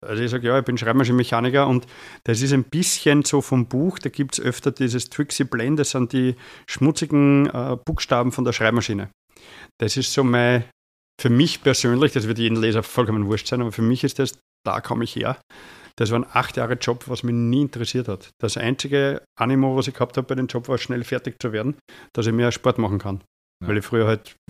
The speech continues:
Speaker 1: Radfahrer war und Radrennen gefahren bin und solche Geschichten. Da brauchst du viel Zeit, weil Radfahren braucht mehr Zeit, als ins Fitnesscenter
Speaker 2: Ja.
Speaker 1: gehe. Da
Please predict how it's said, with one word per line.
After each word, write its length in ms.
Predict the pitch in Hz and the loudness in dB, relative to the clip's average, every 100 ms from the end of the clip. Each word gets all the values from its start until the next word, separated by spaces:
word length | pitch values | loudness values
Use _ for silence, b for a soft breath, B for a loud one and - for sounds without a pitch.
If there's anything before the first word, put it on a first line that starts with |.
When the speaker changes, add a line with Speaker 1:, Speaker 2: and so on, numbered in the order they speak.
| 123 | -4
Speaker 1:
Radfahrer 440 | 110 - 127 123 | -4 -2 -2 0
war 200 | 123 127 | 0 0
und 140 | 117 110 | 0 -2
Radrennen 360 | 110 123 120 | -6 -4 -6
gefahren 260 | - 123 117 | -6 -8 -6
bin 140 | 123 | -6
und 100 | 120 | -6
solche 220 | - 113 | -8 -10
Geschichten. 380 | 120 123 - 120 _ B B | -10 -10 -8 -10 _ B B
Da 100 | - | -10
brauchst 300 | 104 113 113 - | -2 2 0 0
du 20 | |
viel 140 | 120 | -2
Zeit, 380 | - 110 110 - _ _ _ _ _ _ 104 | 2 2 2 -2 _ _ _ _ _ _ 0
weil 180 | 107 113 - - - _ 120 | 0 0 -8 -16 -18 _ -6
Radfahren 380 | 107 107 123 113 | -4 -2 -2 -2
braucht 260 | 113 - | -4 -4
mehr 140 | 110 110 | -4 -2
Zeit, 180 | 113 110 | -4 -4
als 140 | 107 | -4
ins 140 | 110 - | -6 -4
Fitnesscenter 680 | 117 117 - - 117 92 | -4 -4 -6 -6 -6 -4
Speaker 2:
Ja. 40 | 107 | -4
Speaker 1:
gehe. 240 | - - _ - B B | -6 -10 _ -20 B B
Da 100 | - | -10